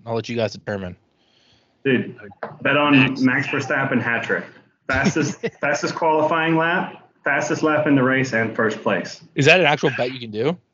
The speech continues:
Speaker 2: It has been on some of them, and I've been taking that. It's been, like, plus, like, one sixty last
Speaker 1: So,
Speaker 2: time I
Speaker 1: wait,
Speaker 2: saw
Speaker 1: wait.
Speaker 2: it.
Speaker 1: Wait, this is a new, whole, we're about to end things, but, like, Boop, you,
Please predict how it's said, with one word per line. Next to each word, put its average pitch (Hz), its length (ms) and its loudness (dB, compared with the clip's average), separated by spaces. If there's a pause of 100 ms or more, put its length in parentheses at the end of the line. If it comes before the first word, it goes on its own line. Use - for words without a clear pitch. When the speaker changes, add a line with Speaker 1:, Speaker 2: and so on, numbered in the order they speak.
(200)
Speaker 2:
It 127 100 0
has 135 220 2
been 143 160 2
on 123 140 4
some 117 240 2
of 104 60 0
them, 101 200 -2
and 107 80 0
I've 117 100 0
been 123 120 2
taking 120 320 2
that. 110 320 0
It's - 100 -10
been, 139 160 0
like, 131 220 0
plus, 120 260 0
like, 113 180 0
one 113 180 2
sixty 131 680 0 (1120)
last 113 180 0
Speaker 1:
So, - 80 6
Speaker 2:
time 131 120 6
I 123 80 2
Speaker 1:
wait, 214 80 0
Speaker 2:
saw 135 80 0
Speaker 1:
wait. 131 200 2
Speaker 2:
it. - 100 -16 (480)
Speaker 1:
Wait, 147 280 -2
this 143 180 -4
is 180 80 4
a - 20 -6
new, 151 280 -2
whole, 165 240 0 (240)
we're 147 160 -4
about 170 140 2
to 131 100 -4
end 131 160 -4
things, 107 220 -8
but, 110 160 -12
like, 107 180 -12
Boop, 117 180 -4
you, 104 120 -18